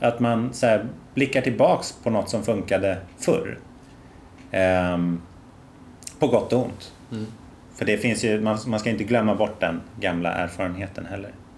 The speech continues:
Speaker 2: Som du sa, det är få förunnat att jobba så som du gör faktiskt. Eller i
Speaker 1: Mm.
Speaker 2: musikbranschen eller med konst eller vad det nu kan vara inom estetiska ämnena. Men när blev det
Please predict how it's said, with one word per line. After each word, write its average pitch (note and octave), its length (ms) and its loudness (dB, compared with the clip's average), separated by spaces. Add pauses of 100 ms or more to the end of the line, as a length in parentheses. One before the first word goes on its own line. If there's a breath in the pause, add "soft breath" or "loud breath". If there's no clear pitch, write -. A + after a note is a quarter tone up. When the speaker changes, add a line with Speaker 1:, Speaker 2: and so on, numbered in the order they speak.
Speaker 2:
Som - 180 -6
du G#2+ 60 -4
sa, G#2 160 -2
det G#2+ 80 2
är G#2+ 40 0
få G#2+ 220 -2
förunnat F#2 400 -4
att F#2 220 -6
jobba F#2+ 400 -2
så - 160 -10
som G2+ 120 -8
du G2 100 -6
gör F#2+ 220 -2
faktiskt. F#2 500 -10
Eller F#2+ 220 -6
i F#2+ 180 0
Speaker 1:
Mm. F#2+ 120 -2
Speaker 2:
musikbranschen F#2+ 680 -8
eller F#2 440 -4
med F#2 200 -6
konst F#2 400 -8
eller F#2+ 120 -8
vad F#2+ 120 -4
det F#2 80 -8
nu F#2 120 -6
kan F#2+ 200 -8
vara F#2 180 -4
inom F2+ 260 -8 (1120 loud breath)
estetiska - 540 -4
ämnena. F#2+ 280 -2
Men A2 160 -2
när B2 200 2
blev A2 220 0
det G2+ 240 2